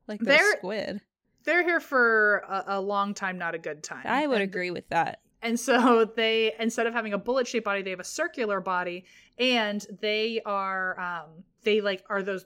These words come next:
Speaker 2: the, have that creepy thing where they can change into, like, literally any shape to get through the smallest
Speaker 1: <gasps> Oh,
Speaker 2: hole.
Speaker 1: octopi are creepy, and they're so smart. Like,
Speaker 2: Yeah, they're
Speaker 1: I don't
Speaker 2: so
Speaker 1: eat
Speaker 2: smart.
Speaker 1: calamari or squid anymore 'cause apparently they're, like, extremely intelligent animals, and I feel bad about it.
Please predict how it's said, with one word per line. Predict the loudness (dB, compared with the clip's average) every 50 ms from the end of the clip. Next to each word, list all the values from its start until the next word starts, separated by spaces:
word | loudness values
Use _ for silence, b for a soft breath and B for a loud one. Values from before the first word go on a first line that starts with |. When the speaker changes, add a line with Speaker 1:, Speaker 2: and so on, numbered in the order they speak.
| _ -16
Speaker 2:
the, | -16 -16 -16 _
have | -8 -6 -4 -4 -4
that | -6 -8 -8
creepy | -6 -4 -4 -4 -4 -6
thing | -6 -6 -8 -6 -6
where | -6 -6
they | -4 -4 -6
can | -6 -8 -10
change | -10 -8 -10 -8 -8 -8 -10 -10
into, | -10 -8 -8 -8
like, | -8 -8 -8 -10
literally | -10 -8 -6 -4 -4 -4 -4 -4 -6
any | -8 -10 -10 -10 -8
shape | -8 -6 -6 -6 -6 -6
to | -6 -6
get | -6 -8 -8
through | -8 -10
the | -8 -8
smallest | -8 -6 -6 -6 -4 -6 -6 -4 0
Speaker 1:
<gasps> | 4
Oh, |
Speaker 2:
hole. | 6 8 10 10 8 8 8 6
Speaker 1:
octopi | 6 4 4 2 -2 0 4 4 6 6
are | 6 4
creepy, | 2 -2 -6 -12 -8 -4 0 2 2 2 2 2 0 0 2
and | 2 2
they're | 2 0 0
so | -4 -6 -4 0 2 4 4 4 4 2
smart. | -2 -2 -2 -2 0 2 2 0 0 -2 -4 -6
Like, | -6 -6 -6 -6 _
Speaker 2:
Yeah, | -4 0 0 0 0 -2 -2 2
they're | 4 6
Speaker 1:
I | 6
don't | 6 6
Speaker 2:
so | 6 6
Speaker 1:
eat | 6 4
Speaker 2:
smart. | 2 2 4 4 4 4 4
Speaker 1:
calamari | 2 0 0 0 0 2
or | 2 2 2
squid | 0 0 -2 0 0 0
anymore | 0 0 0 -2 -2 -4 -4
'cause | -6 -8 -10
apparently | -8 -6 -4 -4 -4 -4 -4 -4
they're, | -4 -6 -6 -6
like, | -6 -8 _
extremely | _ _ -14 -12 -12 -10 -8 -6 -6 -4 -4 -4 -6
intelligent | -6 -4 -4 -4 -4 -4 -6 -6 -6
animals, | -6 -6 -6 -8 -8 -10 -10 -10
and | -10 -10
I | -10
feel | -12 -10 -12 -12
bad | -10 -10 -12 -10
about | -10 -10 -10 -10 -10
it. | -12